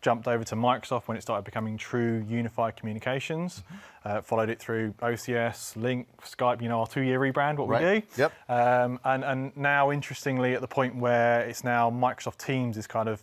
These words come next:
Speaker 1: Microsoft's new vision of where that technology goes.
Speaker 2: And what's interesting is we were ta-, talking about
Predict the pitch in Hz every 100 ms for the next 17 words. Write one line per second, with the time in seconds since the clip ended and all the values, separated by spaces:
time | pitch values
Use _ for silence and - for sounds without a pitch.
0 | - 120 123 123 - 131 139 131 127 113
1 | 110 110 113 117 113 110 113 113 - _
2 | - - 110 101 101 110 101 98 - -
3 | 165 160 202 233 220 165 131 113 127 131
4 | 120 147 131 113 131 117 107 101 92 92